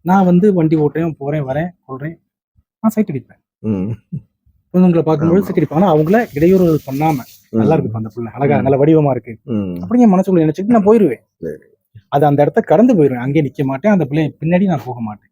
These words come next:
Speaker 2: ஆமா.
Speaker 1: ஆக அந்த மாதிரி முழுமையான நல்லவனும் கிடையாது,
Speaker 2: ம்.
Speaker 1: முழுமையான கெட்டவனும் கிடையாது.
Speaker 2: கிடையாது.
Speaker 1: சூழ்நிலைக்கு தகுந்தாப்புல பெண்களும் மாறுவாங்க, ஆண்களும் மாறுவாங்க.
Speaker 2: ஆமா.
Speaker 1: அதனால ஒரு தெய்வத்துக்கு வழிபடுறவர் வந்து அவ்வளவு சீக்கிரம் இவர் தவறான விஷயத்த பண்ணியிருப்பாருன்னு சொன்னீங்கன்னா என்னால ஏத்துக்க முடியாது.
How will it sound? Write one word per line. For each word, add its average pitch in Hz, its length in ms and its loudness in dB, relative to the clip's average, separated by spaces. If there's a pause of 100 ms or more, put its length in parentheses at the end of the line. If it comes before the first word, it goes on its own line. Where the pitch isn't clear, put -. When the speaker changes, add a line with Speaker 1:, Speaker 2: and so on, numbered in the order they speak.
Speaker 2:
ஆமா. 78 260 -14 (120)
Speaker 1:
ஆக 131 220 -8
அந்த 123 160 -8
மாதிரி 139 420 -4
முழுமையான 160 460 -4
நல்லவனும் 139 380 -6
கிடையாது, 139 540 -4
Speaker 2:
ம். 107 360 -4
Speaker 1:
முழுமையான 151 420 -6
கெட்டவனும் 120 380 -12
கிடையாது. 113 240 -12
Speaker 2:
கிடையாது. - 100 -6
Speaker 1:
சூழ்நிலைக்கு 214 420 2
தகுந்தாப்புல 139 400 -6
பெண்களும் 135 400 -10
மாறுவாங்க, 123 320 -10
ஆண்களும் 147 360 -12
மாறுவாங்க. 117 380 -12
Speaker 2:
ஆமா. 73 160 -20 (340)
Speaker 1:
அதனால 117 340 -8 (600)
ஒரு 123 180 -4
தெய்வத்துக்கு 190 760 -2
வழிபடுறவர் 160 460 -2
வந்து 165 280 0
அவ்வளவு 147 280 0
சீக்கிரம் 185 320 -2
இவர் 139 160 -4
தவறான 139 320 -2
விஷயத்த 123 300 -8
பண்ணியிருப்பாருன்னு 139 540 -4
சொன்னீங்கன்னா 131 320 -4 (400)
என்னால 120 160 -8
ஏத்துக்க 117 260 -12
முடியாது. 104 360 -10